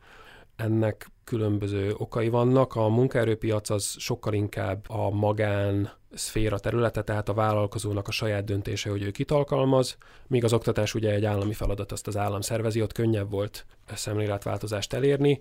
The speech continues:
és itt azt látjuk, hogy a munkaerőpiacon valóban itt a szegregált intézmények, tehát mondjuk egy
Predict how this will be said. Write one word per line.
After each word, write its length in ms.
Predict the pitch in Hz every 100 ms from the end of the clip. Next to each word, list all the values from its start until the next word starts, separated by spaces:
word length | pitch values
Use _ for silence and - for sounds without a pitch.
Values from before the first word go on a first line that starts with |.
| - - -
és 100 | -
itt 140 | 123 135
azt 140 | 120
látjuk, 340 | 117 107 107 -
hogy 300 | 107 104 - - -
a 80 | -
munkaerőpiacon 920 | 117 123 110 107 110 104 - 104 101 120 113
valóban 380 | 117 110 104 104
itt 300 | 98 - - - - - _ _
a 80 | -
szegregált 760 | - 113 110 101 101 101 98 -
intézmények, 640 | 104 107 101 101 101 95
tehát 260 | 107 104
mondjuk 280 | 101 98 98
egy 320 | 101 104 -